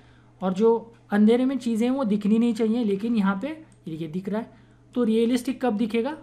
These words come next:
अगर यहाँ पे ये हाइड हो जाए और यहाँ पे इस साइड में यहाँ पे दिखे और ये जो फोल्ड वगैरह हैं वो थोड़ी सी नेचुरल, मतलब डिज़ाइन भी फोल्ड दिखे तब ये रियलिस्टिक लगेगा। तो इसी को मैं यहाँ पे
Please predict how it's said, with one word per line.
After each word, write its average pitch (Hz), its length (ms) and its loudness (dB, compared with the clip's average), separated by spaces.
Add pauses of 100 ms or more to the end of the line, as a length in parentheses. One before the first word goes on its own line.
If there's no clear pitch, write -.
(120)
अगर 190 200 0
यहाँ 190 240 0
पे 220 60 -6
ये 254 120 -4
हाइड 190 260 0
हो 202 80 2
जाए 233 160 0
और 233 80 -4
यहाँ 180 260 -2
पे 220 140 -10
इस 214 220 -6
साइड 208 180 -2
में 277 200 -2 (560)
यहाँ 180 240 0
पे 208 140 0
दिखे 202 360 -2
और 185 260 -2
ये 196 120 4
जो 214 100 0
फोल्ड 226 340 6
वगैरह 226 300 4
हैं 226 220 0 (400)
वो 202 120 0
थोड़ी 196 260 0
सी 262 140 -4
नेचुरल, 160 460 -4
मतलब 160 300 -6
डिज़ाइन 196 320 0
भी 269 100 -2
फोल्ड 196 320 2
दिखे 196 260 -2
तब 208 220 -4
ये 277 340 -4
रियलिस्टिक 214 520 2
लगेगा। 151 340 -4 (580)
तो - 100 -12
इसी 262 220 -2
को 277 120 -6
मैं 285 140 -4
यहाँ 240 260 2
पे 269 220 -2